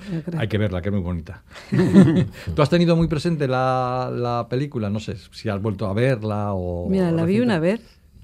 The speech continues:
Speaker 2: ¿Y no has,
Speaker 1: y
Speaker 2: y no has querido verla?
Speaker 1: No, pero porque básicamente la puesta en escena de, y la película de Huston, que básicamente se, es la cena,
Speaker 2: Es la cena, sí.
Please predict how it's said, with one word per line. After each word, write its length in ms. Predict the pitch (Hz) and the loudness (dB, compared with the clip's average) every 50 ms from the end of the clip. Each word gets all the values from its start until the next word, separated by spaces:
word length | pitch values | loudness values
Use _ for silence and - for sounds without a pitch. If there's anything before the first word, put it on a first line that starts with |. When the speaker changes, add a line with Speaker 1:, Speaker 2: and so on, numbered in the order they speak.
| - - | -6 0
Speaker 2:
¿Y 80 | 135 - | 2 4
no 60 | 175 | 4
has, 80 | 170 | 4
Speaker 1:
y 120 | 165 160 160 | 4 2 2
Speaker 2:
y 40 | 135 | 2
no 60 | 135 | 2
has 80 | 131 - | 0 0
querido 260 | 147 135 127 123 113 | 0 -2 0 0 -2
verla? 300 | 113 107 98 92 85 - - | -2 -2 -2 -4 -4 -4 -2
Speaker 1:
No, 160 | 208 226 220 | -2 0 0
pero 300 | - 196 185 185 175 185 | 2 2 2 2 2 0
porque 500 | 190 175 - 185 175 170 170 175 170 170 | -4 -6 -4 -2 -2 0 0 0 0 0
básicamente 560 | 170 185 180 - 175 196 190 196 196 185 214 190 | 0 -2 -2 -2 -2 0 0 0 0 -2 -2 -2
la 120 | 175 165 | -4 -4
puesta 260 | - - 175 - 190 | -4 -4 -4 -2 0
en 100 | 190 185 | 0 0
escena 520 | 180 180 - 214 196 185 175 170 170 165 160 | 0 0 -2 -2 -2 0 0 0 -2 -2 -2
de, 120 | 160 156 | -4 -4
y 360 | - - 160 160 160 156 151 | -6 -4 -4 -4 -2 -4 -4
la 100 | 151 151 | -6 -6
película 320 | - 156 156 165 170 180 170 | -6 -6 -6 -4 -4 -4 -4
de 60 | 165 165 | -4 -4
Huston, 240 | - 202 - - 165 | -6 -6 -6 -6 -6
que 140 | 151 156 151 | -6 -4 -6
básicamente 540 | 151 147 - - - 156 160 165 156 - 151 | -6 -6 -8 -8 -8 -6 -6 -6 -6 -8 -10
se, 380 | 147 143 - - - 196 190 - - 180 185 - - | -10 -10 -10 -10 -10 -12 -14 -16 -18 -20 -20 -20 -18
es 160 | - 202 - - | -16 -14 -12 -10
la 100 | - 143 | -10 -6
cena, 360 | - 202 202 196 175 175 123 | -2 0 2 2 2 2 0
Speaker 2:
Es 60 | 110 | 0
la 100 | 110 110 | 0 -2
cena, 300 | 107 - 104 92 90 85 | -4 -4 -6 -8 -8 -8
sí. 120 | - - | -10 -10